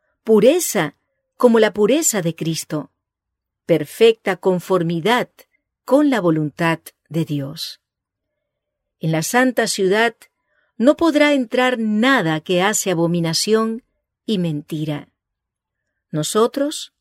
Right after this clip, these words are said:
podemos revelar la semejanza de nuestro divino Señor. Podemos conocer la ciencia de la vida espiritual.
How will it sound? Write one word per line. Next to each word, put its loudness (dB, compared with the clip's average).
podemos 4
revelar 6
la 0
semejanza -2
de 2
nuestro -2
divino -4
Señor. -8
Podemos 4
conocer 2
la 0
ciencia 0
de 2
la 0
vida 0
espiritual. -6